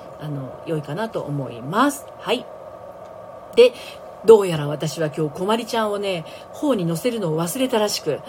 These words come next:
ね、こまりちゃんを、あの、第四弾ののりぴ法にこれから乗っけようと思ってるので、同時に、あと三、四人の方、あの、もう一回、二回目の方でも大丈夫ですよ。あの、のりぴ法今日、ぶち話しますので、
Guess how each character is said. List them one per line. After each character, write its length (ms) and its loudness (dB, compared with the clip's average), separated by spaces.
ね、 140 2
こ 160 -8
ま 80 0
り 140 -4
ち 100 0
ゃ 60 0
ん 80 0
を、 280 0
あ 60 -4
の、 160 -2
第 260 2
四 220 8
弾 220 0
の 160 -2
の 80 0
り 100 0
ぴ 120 -4
法 200 0
に 220 -4
こ 100 0
れ 80 4
か 120 0
ら 80 0
乗 100 0
っ 80 -4
け 100 0
よ 80 6
う 60 2
と 80 0
思 140 0
っ 40 0
て 160 -6
る 80 -6
の 140 -6
で、 340 2
同 220 8
時 160 -4
に、 260 2
あ 80 -4
と 80 -6
三、 300 -6
四 120 -4
人 200 -4
の 80 -2
方、 320 -4
あ 80 -6
の、 600 -2
も 140 6
う 60 6
一 140 -2
回、 160 0
二 140 -2
回 160 6
目 80 2
の 80 2
方 180 0
で 80 0
も 100 -2
大 200 -2
丈 80 -4
夫 80 -6
で 80 -10
す 120 -6
よ。 140 2
あ 100 -6
の、 520 -4
の 80 -4
り 100 0
ぴ 140 -10
法 200 2
今 280 0
日、 20 -8
ぶ 80 -4
ち 80 -4
話 280 -2
し 60 -6
ま 120 -2
す 100 -8
の 100 -6
で、 160 -8